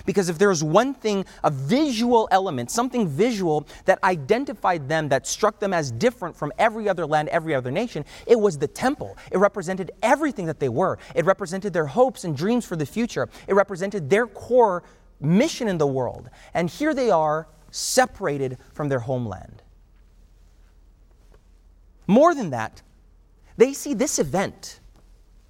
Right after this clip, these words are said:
as a theological scandal. It isn't just a political or social disaster,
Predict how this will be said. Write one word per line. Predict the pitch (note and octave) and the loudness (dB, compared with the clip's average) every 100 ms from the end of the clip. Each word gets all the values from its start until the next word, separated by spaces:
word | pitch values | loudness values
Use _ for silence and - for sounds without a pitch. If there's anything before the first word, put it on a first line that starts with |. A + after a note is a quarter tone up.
| - _ - - _ - C#3+ | -20 _ -20 -20 _ -6 -4
as | C#3 | -4
a | |
theological | C#3+ G3+ G3+ D3+ E3+ E3 C3+ | -4 0 2 4 2 -2 -12
scandal. | - - - - G#3 B3 A2+ - - _ - _ _ _ _ _ _ _ _ - _ - _ - | -10 -12 -10 -6 -4 -2 -6 -10 -20 _ -20 _ _ _ _ _ _ _ _ -20 _ -20 _ -6
It | D#3 | 2
isn't | G#3 D4+ A3+ | 2 2 -2
just | G#3 A3+ | -2 -2
a | - | -4
political | - D#3 D#3 B3 B3 F#3+ | -4 0 4 4 2 -2
or | D3 | -2
social | - G#3+ A3 A3+ | 0 0 0 -2
disaster, | D#3 B2+ C3 B2 - | -8 -2 -2 -2 -6